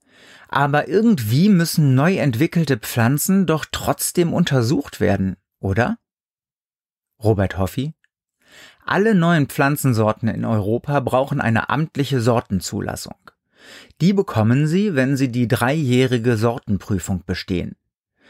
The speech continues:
Das ist im Sortenrecht geregelt. Es kommt also kein Samenkorn in Europa unreguliert in die Erde. In der Sortenprüfung wird aber vor allem auf landwirtschaftliche Kriterien geprüft.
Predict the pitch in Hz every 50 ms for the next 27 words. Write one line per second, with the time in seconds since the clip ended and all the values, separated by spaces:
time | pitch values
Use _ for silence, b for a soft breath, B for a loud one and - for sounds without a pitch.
0 | b b b - 113 113 147 143 - - - 139 131 120 123 131 - - - 95
1 | 92 92 90 - - - 104 98 95 90 85 - - - - - _ B B B
2 | B B B B B 135 - - 196 202 - - 151 131 131 123 - - - 170
3 | 185 202 208 180 139 147 156 165 147 123 110 95 98 110 113 117 127 - - 120
4 | 113 113 110 95 104 127 143 - - 156 147 151 - - _ - 156 180 190 185
5 | 143 147 139 120 123 117 107 107 120 131 131 - - 123 123 113 120 - 107 123
6 | 120 117 - - - - _ _ b b b b b b b b b b b b
7 | - 135 127 127 117 104 127 160 196 - - 131 - - - 113 113 107 - 135
8 | 135 156 160 139 117 131 151 - - 127 156 175 175 - - - - - - -
9 | 110 117 123 139 170 180 - - - 139 139 131 - - 131 120 135 160 170 -
10 | 120 120 110 - - 117 107 - - 110 - - 120 107 - - - 98 - -
11 | 113 107 101 107 104 104 101 104 104 95 - - - 117 107 95 - - -